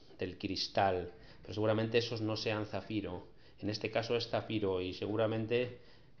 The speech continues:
todo este rollo de, de que, de que no se araña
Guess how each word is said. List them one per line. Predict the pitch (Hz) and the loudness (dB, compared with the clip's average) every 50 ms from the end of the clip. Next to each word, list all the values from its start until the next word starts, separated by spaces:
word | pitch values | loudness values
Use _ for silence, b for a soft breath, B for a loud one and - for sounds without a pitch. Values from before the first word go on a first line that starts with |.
| B - | B -2
todo | 117 104 104 110 | 0 2 2 2
este | 110 110 - 107 104 101 | 0 0 2 2 2 2
rollo | - 98 92 104 110 107 101 104 101 98 | 0 -2 0 2 2 4 4 4 2 2
de, | 90 98 95 92 92 95 95 90 | 4 2 2 2 2 0 -2 -2
de | 95 95 | -2 -2
que, | - 98 95 - | -2 -4 -4 -4
de | 92 95 98 98 - | -4 -4 -4 -4 -6
que | - - - 95 92 92 92 78 | -12 -6 -4 -2 -2 -2 -2 -2
no | 98 104 104 110 113 110 | -2 -2 0 0 0 -2
se | - - - 110 104 | -2 -2 0 2 2
araña | 98 101 107 110 110 110 117 120 120 113 | 4 4 4 2 2 2 0 0 0 -2